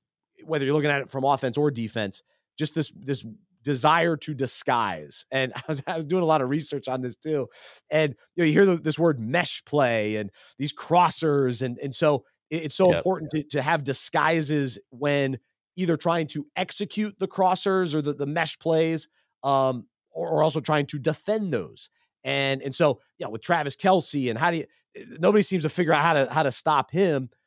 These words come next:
Speaker 1: but, but you try to run these disguises on, on defense. And, um, and then of course the Chiefs are always running these, uh, these fake plays and trick plays and all that kind of thing. So, um,
Speaker 2: Well,
Speaker 1: go
Speaker 2: I,
Speaker 1: ahead.
Speaker 2: th-,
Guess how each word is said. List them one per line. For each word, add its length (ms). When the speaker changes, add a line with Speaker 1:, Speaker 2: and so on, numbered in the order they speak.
Speaker 1:
but, 160
but 140
you 60
try 300
to 60
run 220
these 160
disguises 800
on, 300
on 180
defense. 580
And, 180
um, 380
and 100
then 60
of 80
course 160
the 80
Chiefs 260
are 60
always 240
running 280
these, 320
uh, 220
these 160
fake 340
plays 380
and 100
trick 220
plays 320
and 100
all 140
that 160
kind 140
of 60
thing. 200
So, 300
um, 400
Speaker 2:
Well, 180
Speaker 1:
go 80
Speaker 2:
I, 40
Speaker 1:
ahead. 140
Speaker 2:
th-, 120